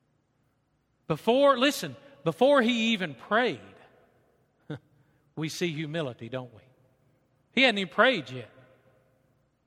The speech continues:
We all know the verse, "If my people which are called by my name shall humble themselves and then pray." Do you realize humility comes before prayer?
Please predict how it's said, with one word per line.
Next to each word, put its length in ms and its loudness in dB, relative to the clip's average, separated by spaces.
We 100 -2
all 200 6
know 200 6
the 100 -4
verse, 400 6
"If 120 -4
my 180 4
people 440 2
which 180 2
are 80 2
called 320 4
by 160 6
my 200 6
name 320 2
shall 560 6
humble 400 4
themselves 920 0
and 220 -10
then 300 0
pray." 400 -4
Do 80 -4
you 180 2
realize 440 6
humility 640 2
comes 320 -4
before 460 -4
prayer? 480 -6